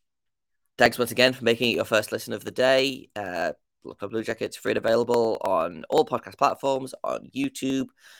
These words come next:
Uh, hit like and subscribe if you're enjoying it. Uh, I'm super close to my next milestone of, uh, YouTube followers. So, if, hey, it would be really neat if we could hit that by the time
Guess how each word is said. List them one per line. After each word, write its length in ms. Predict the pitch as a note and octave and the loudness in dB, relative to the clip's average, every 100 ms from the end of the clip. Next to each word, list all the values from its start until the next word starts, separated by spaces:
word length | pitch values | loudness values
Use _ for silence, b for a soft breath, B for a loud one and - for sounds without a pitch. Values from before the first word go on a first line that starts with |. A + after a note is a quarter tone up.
| b b _ - | b b _ 0
Uh, 280 | G#2 G2+ - _ _ _ _ - | 4 4 2 _ _ _ _ -14
hit 200 | - C#3+ | 0 2
like 220 | A#2 C#3 C3+ | 8 6 6
and 100 | A#2 | -8
subscribe 520 | - - F3 E3+ D#3 | -2 6 10 10 6
if 140 | B2 | 0
you're 100 | A2 | -4
enjoying 500 | G#2+ A#2 C3 C3+ C3+ | -2 4 6 6 4
it. 300 | C3+ C3 A#2 - | 2 4 2 0
Uh, 300 | G2 D#2 D#2 - | -6 -2 -2 -2
I'm 500 | A2 G#2 G#2+ G2 - _ - | -2 -4 -6 -12 -16 _ -18
super 260 | - D#3 | -8 -6
close 280 | - D#3 D3+ | 2 2 2
to 200 | - D3 | 2 2
my 220 | D3 D3 | 4 2
next 240 | D3+ D3 - | 0 -4 -2
milestone 480 | C3+ D3 C#3+ D3+ D3 | -2 -2 -2 -2 -2
of, 240 | C#3+ D3 - | -2 -2 -2
uh, 220 | C#3+ C#3+ | 0 0
YouTube 360 | D3 - - - | -2 -8 -12 -10
followers. 560 | - - - - - - _ | -12 -12 -12 -12 -14 -16 _
So, 360 | - G#2+ G2+ D#2 | -12 -8 -6 -6
if, 120 | A#2 _ _ _ | -8 _ _ _
hey, 280 | B2+ A#2 - | -4 -4 -2
it 100 | A2+ | -4
would 100 | A2+ | -4
be 120 | B2+ | -4
really 300 | A2+ B2 D3 | -4 -2 0
neat 200 | C3+ C3 | 0 -4
if 80 | - | -4
we 100 | A#2 | -6
could 100 | G#2+ | -8
hit 200 | - B2+ - | -4 -4 0
that 300 | A#2+ A2 - | 2 2 -2
by 240 | G#2+ G2+ G2+ | 0 2 2
the 100 | - | -2
time 360 | A#2 A#2 A#2 | 2 2 2